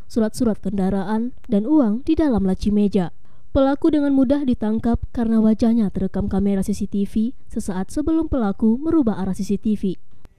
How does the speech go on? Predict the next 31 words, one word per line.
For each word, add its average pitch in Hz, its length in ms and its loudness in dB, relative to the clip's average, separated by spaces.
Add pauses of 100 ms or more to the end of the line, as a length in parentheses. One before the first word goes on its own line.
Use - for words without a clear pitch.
Dari 220 320 4
rekaman 180 320 0
C 190 160 -4
C 202 80 0
T 202 240 -2
V, 240 240 -2 (160)
korban 202 400 2
pemilik 208 320 0
toko 185 320 0
bangunan 202 480 0 (240)
mengenali 269 400 2
pelaku 269 640 2
yang 220 160 2
diduga 214 400 2
karyawan 254 560 0
tokonya. 190 560 0 (320)
Kapolsek 277 480 2
Banu 262 240 2
Hampu, 247 400 0
Sungai 208 240 0
Puar, 202 400 2 (160)
A 214 80 -4
K 226 160 0
P 220 180 2
Muhammad 180 460 -2
Rosidi, 202 560 -2 (320)
berdasarkan 202 560 0
laporan 185 480 0
korban, 202 480 0 (160)
polisi 277 320 2
menangkap 285 480 -2